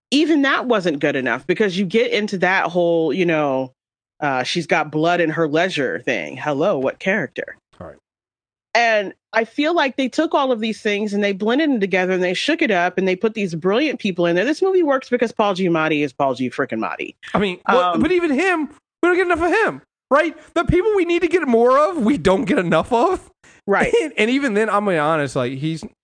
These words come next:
Speaker 2: he's not, he, he's, he's actually a toned down Paul. I needed more.
Speaker 1: And I don't appreciate that.
Speaker 2: I needed more, I needed more bombastic t-, Paul. Like, I needed, I needed, I needed him to be, he was at a, he was like, he was at, like, a six and a half. I need him, I need my Paul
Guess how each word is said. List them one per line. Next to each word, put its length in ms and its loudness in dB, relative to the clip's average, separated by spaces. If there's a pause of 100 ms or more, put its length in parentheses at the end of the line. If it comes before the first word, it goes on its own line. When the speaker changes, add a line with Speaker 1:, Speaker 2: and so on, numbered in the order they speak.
(400)
Speaker 2:
he's 340 -6
not, 280 -2
he, 160 -6 (300)
he's, 300 -8
he's 220 -6
actually 260 -4
a 40 -2
toned 320 -4
down 180 -4
Paul. 220 -14 (260)
I 60 -12
needed 300 -6
more. 340 -2
Speaker 1:
And 280 0
I 140 0
don't 280 -2
appreciate 500 -2
that. 280 -2
Speaker 2:
I 80 4
needed 260 2
more, 240 0
I 60 2
needed 240 2
more 160 2
bombastic 640 -2
t-, 120 -6 (200)
Paul. 380 -6
Like, 160 0
I 80 2
needed, 320 0 (360)
I 60 0
needed, 240 2
I 80 -2
needed 260 2
him 220 0
to 60 -4
be, 200 0 (200)
he 100 6
was 100 4
at 120 2
a, 100 -2
he 100 4
was 80 2
like, 160 2
he 100 2
was 180 2
at, 80 -2
like, 140 0
a 80 0
six 260 -4
and 80 0
a 80 2
half. 280 2
I 60 0
need 220 2
him, 160 -4
I 60 2
need 140 0
my 200 2
Paul 400 2